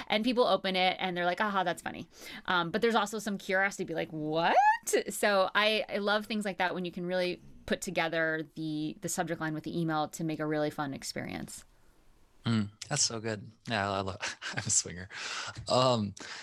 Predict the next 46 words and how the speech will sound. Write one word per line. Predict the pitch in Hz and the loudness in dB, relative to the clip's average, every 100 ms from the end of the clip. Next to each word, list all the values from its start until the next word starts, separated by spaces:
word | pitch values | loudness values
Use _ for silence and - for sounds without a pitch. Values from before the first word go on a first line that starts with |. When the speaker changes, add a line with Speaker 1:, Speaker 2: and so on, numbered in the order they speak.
| - | -2
Speaker 2:
what | 139 147 | 0 2
that, | 147 147 143 | 2 2 2
what | 143 | 0
that | 156 | 2
reminds | 147 143 151 | 2 2 0
me | 151 | 2
of | 147 123 | 2 4
is, | 113 101 - - - - | 4 2 0 -2 -14 -2
you | 120 | -2
know, | |
kind | 110 - | 0 2
of | 139 | 4
this | 120 - | 4 4
op-, | 120 - - | 2 2 -2
closed | - 139 143 131 120 | 0 4 6 4 4
loop, | 131 127 | 2 4
open | - 110 113 110 | 2 4 4 4
loop | 113 110 | 4 4
type | - 110 113 104 | 0 -4 -2 0
of | 101 - - | -2 -4 -10
phenomenon. | - 107 104 104 101 | -4 0 2 2 0
Like, | 104 107 - 143 | 2 -2 -2 -8
y-, | 67 - 64 - - | -8 -4 -4 -4 -6
w-, | 67 - | -4 -6
for | - - - | -8 -4 -2
whenever | 120 120 120 120 127 | 4 4 6 4 4
you're | 120 | 6
watching | 117 117 113 | 6 4 0
a | |
T | 104 - | -2 -2
V | 104 104 | 2 4
show | 98 - 98 95 98 | 4 4 2 2 2
and | 95 | 0
it's | 95 - | 0 0
a | |
really | 95 104 117 110 | 0 2 4 4
well | 107 107 101 | 4 4 4
done | 101 101 98 | 4 2 2
cliffhanger, | - 104 98 98 95 90 87 95 | 0 0 2 0 0 0 0 -2
<laughs> | - | 0
you | 131 | 2
know, | 127 | 4
and | 131 135 | 4 2
it's | 123 | 2
kinda | 127 | 2
like, | 123 110 110 | 4 2 0